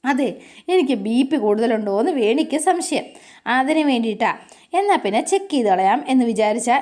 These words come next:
ഇങ്ങോട്ട് പോകുന്നത്. വേണിയുടെ സംശയം മാറിക്കിട്ടുമല്ലോ." "സംശയമല്ല കേട്ടോ, ആദർശേട്ടനെ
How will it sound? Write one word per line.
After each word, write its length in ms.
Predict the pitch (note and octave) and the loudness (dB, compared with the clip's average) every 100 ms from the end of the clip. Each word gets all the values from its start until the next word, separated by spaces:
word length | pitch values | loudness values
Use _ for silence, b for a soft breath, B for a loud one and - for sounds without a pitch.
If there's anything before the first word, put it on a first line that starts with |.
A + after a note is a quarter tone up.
| - | -2
ഇങ്ങോട്ട് 300 | G3+ G3 C4+ | -6 -4 -2
പോകുന്നത്. 440 | C4 C4 C#4 B3+ - - _ - | 0 0 2 0 -2 -8 _ -14
വേണിയുടെ 360 | F3 E3 E3+ A3+ | -10 -8 -6 -2
സംശയം 380 | G3+ F#3 - F4 | -2 -4 -4 0
മാറിക്കിട്ടുമല്ലോ." 640 | F#4 F#4 G4 G4 G4 F4 F4 - - - _ - | 0 0 0 2 4 4 4 0 -6 -20 _ -4
"സംശയമല്ല 580 | C4 G#3+ G#3 G3+ D#4 E4+ | -2 -2 -4 -2 0 0
കേട്ടോ, 240 | F4 G#4+ A3+ - B B B | 2 2 2 -2 B B B
ആദർശേട്ടനെ 800 | F#3 G#3 A3+ A3+ B3+ B3 D#4 E4 | -4 0 0 0 0 0 2 2